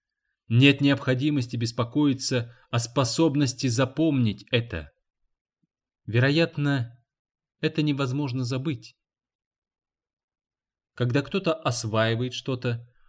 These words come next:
оно становится частью этого человека.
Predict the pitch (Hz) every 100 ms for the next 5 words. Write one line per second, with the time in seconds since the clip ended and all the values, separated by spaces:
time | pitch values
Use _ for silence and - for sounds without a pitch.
0 | _ - 110 160 - 156 165 147 - 127
1 | - 180 131 - 90 76 - 117 117 110
2 | - 104 98 104 - 73